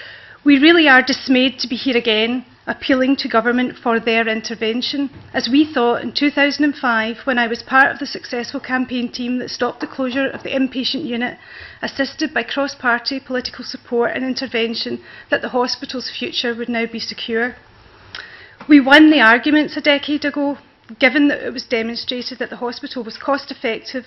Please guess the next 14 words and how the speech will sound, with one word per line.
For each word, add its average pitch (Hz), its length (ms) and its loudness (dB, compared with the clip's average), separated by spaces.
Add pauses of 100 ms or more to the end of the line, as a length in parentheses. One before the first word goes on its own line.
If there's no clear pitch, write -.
(140)
and 233 140 -6
resulted 233 480 -2
in 226 80 -10
significant 247 720 -8
long-term 226 520 -6
continuing 240 500 -8
cost 220 340 -10
savings 233 400 -6
to - 140 -10
the 214 120 -2
N 233 140 -6
H - 240 -8
S. 233 420 -10 (1160)
However, 285 480 2